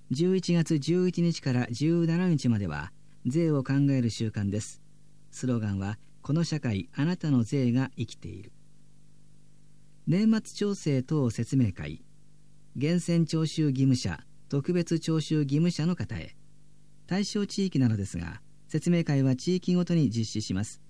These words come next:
税務署などからお送りする説明会開催のお知らせを確認の上おいでください。内容は年末調整の仕方、法定調書、給与支払い報告書の説明です。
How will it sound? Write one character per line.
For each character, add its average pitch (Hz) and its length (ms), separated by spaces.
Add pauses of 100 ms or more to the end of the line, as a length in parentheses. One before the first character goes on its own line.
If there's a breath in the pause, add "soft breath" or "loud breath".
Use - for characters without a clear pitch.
(140)
税 131 120
務 143 200
署 131 160
な 135 140
ど 131 100
か 180 140
ら 165 160
お 123 60
送 120 160
り 117 60
す 113 140
る 110 180 (200)
説 143 260
明 156 180
会 131 200
開 143 160
催 160 240
の 151 160
お 139 60
知 139 100
ら 139 100
せ 139 120
を 131 100
確 139 260
認 180 140
の 170 200
上 175 180
お 104 100
い 101 60
で 95 100
く - 80
だ - 80
さ 92 160
い。 82 120 (460)
内 139 200
容 131 180
は 123 180 (220 loud breath)
年 190 400
末 180 100
調 175 220
整 143 200
の 170 100
仕 - 120
方、 - 320 (380)
法 151 220
定 151 180
調 113 180
書、 85 240 (300)
給 170 220
与 143 120
支 135 140
払 147 220
い 147 40
報 143 220
告 143 200
書 170 120
の 165 100
説 - 240
明 82 200
で 82 100
す。 - 180